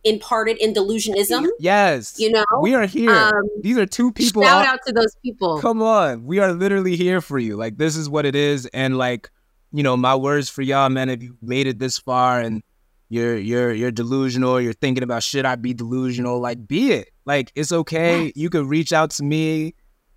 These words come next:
Speaker 2: anywhere. I'm a human being. I'ma root for you. I'ma encourage you. I'm here to be of whatever support I can be on the journey. But, like, it's hard enough just being normal. It's hard enough just being Black. It's hard enough
Speaker 1: <laughs>
Speaker 2: just,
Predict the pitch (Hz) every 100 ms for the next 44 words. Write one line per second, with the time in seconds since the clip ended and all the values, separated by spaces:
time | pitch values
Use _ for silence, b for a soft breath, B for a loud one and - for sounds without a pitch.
0 | - 147 160 156 156 151 151 156 156 -
1 | 147 156 160 151 147 147 151 147 143 -
2 | 135 151 143 151 143 143 147 143 147 135
3 | 131 143 139 151 139 139 127 135 135 135
4 | 104 131 135 127 123 127 123 117 120 123
5 | 120 - - 123 117 117 - 123 117 113
6 | 113 110 107 113 113 110 107 104 110 110
7 | - _ _ _ - 131 160 190 151 139
8 | 139 117 113 117 107 107 110 113 107 -
9 | _ - 185 185 151 143 120 110 107 95
10 | 104 110 104 _ _ _ - 135 160 190
11 | 147 139 139 127 - 120 - -